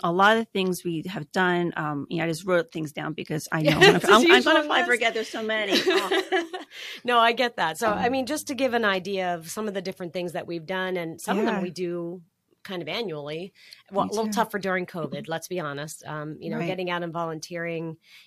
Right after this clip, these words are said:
Speaker 2: in person during that time was kinda tough.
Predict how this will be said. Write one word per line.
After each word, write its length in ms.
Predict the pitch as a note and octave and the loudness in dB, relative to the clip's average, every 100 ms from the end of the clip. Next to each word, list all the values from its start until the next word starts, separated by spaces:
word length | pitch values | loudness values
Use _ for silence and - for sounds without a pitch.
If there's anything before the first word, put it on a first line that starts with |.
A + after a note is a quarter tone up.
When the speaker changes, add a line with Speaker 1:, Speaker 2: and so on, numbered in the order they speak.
| _ | _
Speaker 2:
in 200 | G3+ G3 | -4 -4
person 380 | F#3+ F#3+ F#3 F3+ | -2 -4 -2 -4
during 240 | F3 E3 | -4 -4
that 160 | E3 D3+ | -6 -8
time 240 | - D#3+ | -10 -10
was 140 | D3+ D3 | -10 -12
kinda 260 | - D3 | -14 -14
tough. 420 | C#3+ C#3 C#3 - | -12 -14 -16 -18